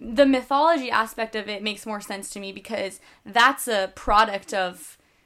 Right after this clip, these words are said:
thinking, and thinking is biological. So if sort of the mythos of it is a product of, of how humans think and, and just things that are passed on, like,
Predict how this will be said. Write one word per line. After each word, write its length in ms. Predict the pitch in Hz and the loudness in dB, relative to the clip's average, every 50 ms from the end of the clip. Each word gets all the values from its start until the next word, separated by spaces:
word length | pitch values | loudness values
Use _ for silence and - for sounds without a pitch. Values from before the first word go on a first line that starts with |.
| _ _ | _ _
thinking, 840 | - - - - 233 233 240 226 220 233 196 185 185 180 185 - _ - | -20 -20 -16 -8 -8 -6 -6 -6 -8 -8 -8 -8 -8 -12 -14 -14 _ -4
and 340 | - 220 214 208 202 202 190 | -4 -4 -4 -6 -10 -12 -14
thinking 720 | - - - 226 220 233 226 262 226 214 202 196 190 185 - | -16 -12 -8 -6 -6 -6 -6 -6 -8 -8 -8 -10 -14 -14 -10
is 220 | - 214 196 185 180 | -8 -8 -8 -8 -4
biological. 800 | - 196 185 190 180 185 196 202 196 196 185 - 196 190 196 202 | -2 -2 -2 -2 -4 -4 -6 -6 -6 -8 -12 -8 -4 -4 -4 -6
So 500 | - - 233 214 208 208 208 202 202 - _ _ _ _ _ _ _ - | -4 -2 0 0 0 0 -2 -4 -6 -10 _ _ _ _ _ _ _ 0
if 520 | 226 220 220 220 - - - - - _ _ _ _ _ _ _ _ | 0 0 0 -2 -12 -20 -20 -20 -20 _ _ _ _ _ _ _ _
sort 320 | - - - 285 254 240 233 | -10 -4 0 0 2 2 0
of 120 | 226 202 | -2 -4
the 80 | 214 208 | -6 -6
mythos 540 | 208 208 226 233 - 269 226 214 220 - | -6 -6 -6 -6 -4 -4 -4 -4 -4 -4
of 160 | 220 208 196 202 | -4 -4 -4 -2
it 180 | 196 196 - - | -4 -4 -2 -2
is 280 | 226 214 196 196 - - - | -4 -4 -4 -6 -12 -10 -10
a 60 | 214 | -10
product 480 | - - 233 208 202 196 196 196 - - | -6 -2 0 0 0 0 -2 -4 -4 -6
of, 340 | 196 190 180 185 - - _ - | -6 -6 -6 -8 -16 -16 _ -4
of 240 | 208 196 190 185 - | -4 -4 -4 -6 -10
how 540 | - - 214 202 196 190 190 190 185 - _ _ _ _ _ _ _ _ - | -6 -2 0 0 2 0 0 -2 -4 -8 _ _ _ _ _ _ _ _ -20
humans 480 | 226 - - 233 220 208 202 202 208 - | -16 -10 -6 -6 -6 -6 -6 -10 -12 -12
think 300 | - 214 202 196 196 202 | -10 -10 -10 -10 -10 -10
and, 300 | 190 190 190 180 180 - - | -10 -10 -10 -14 -16 -12 -8
and 320 | 208 202 190 190 180 175 - | -8 -8 -8 -8 -12 -14 -14
just 340 | 208 196 190 - - - _ _ _ - | -14 -14 -12 -14 -18 -18 _ _ _ -8
things 240 | - 226 214 208 196 | -8 -6 -6 -6 -6
that 100 | 220 202 | -4 -4
are 80 | 202 | -4
passed 380 | 196 - - - 202 202 - - | -6 -4 -4 -4 -4 -4 -6 -8
on, 240 | 202 196 190 185 185 | -6 -6 -6 -8 -8
like, 300 | 180 180 180 180 - | -8 -8 -8 -10 -12